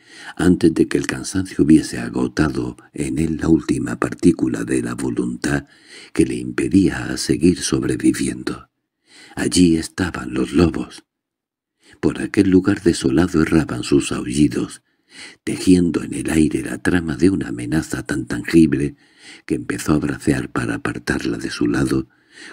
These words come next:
como si le hubiera caído encima una tienda abatida por el viento. De vez en cuando, los lobos en grupos de dos o tres pasaban ante él,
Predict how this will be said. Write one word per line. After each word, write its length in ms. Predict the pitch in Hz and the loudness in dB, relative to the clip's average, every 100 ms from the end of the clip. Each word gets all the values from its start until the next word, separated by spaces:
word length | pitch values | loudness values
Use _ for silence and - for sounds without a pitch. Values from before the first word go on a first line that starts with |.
| _ | _
como 280 | 85 65 69 | -4 -2 0
si 160 | - | 2
le 120 | 71 76 | 4 4
hubiera 380 | 110 135 117 - | 2 0 -4 -4
caído 360 | - - 60 110 | -4 -2 -2 -6
encima 440 | - - 110 101 | -6 -2 2 4
una 240 | 87 73 - | 4 2 2
tienda 440 | 80 76 67 65 | 4 4 2 -2
abatida 560 | 62 62 - 85 71 - | -4 -2 4 4 4 -6
por 180 | 62 58 | -6 -4
el 140 | 58 | -4
viento. 580 | 65 65 60 60 57 _ _ _ _ _ _ _ _ _ _ _ _ _ _ _ _ _ _ _ _ _ _ _ _ _ _ | -2 -2 -2 -8 -12 _ _ _ _ _ _ _ _ _ _ _ _ _ _ _ _ _ _ _ _ _ _ _ _ _ _
De 120 | 71 | -6
vez 300 | 69 113 - | 0 0 2
en 180 | 80 67 | 0 -2
cuando, 640 | - 73 62 60 62 62 _ _ - - - | 0 0 0 -2 -4 -6 _ _ -20 -20 0
los 220 | 73 71 | 2 4
lobos 500 | 90 123 - 90 69 | 0 0 -2 -2 -2
en 120 | 62 | -2
grupos 500 | 60 73 - 69 62 | 2 4 4 -2 2
de 140 | 76 | 2
dos 260 | 73 107 - | 4 0 -2
o 120 | - | -4
tres 280 | - 71 - | 2 2 2
pasaban 540 | - - 71 65 64 | -6 -2 0 0 0
ante 420 | 60 60 - 62 57 | -6 -4 -4 -4 -6
él, 240 | - | -10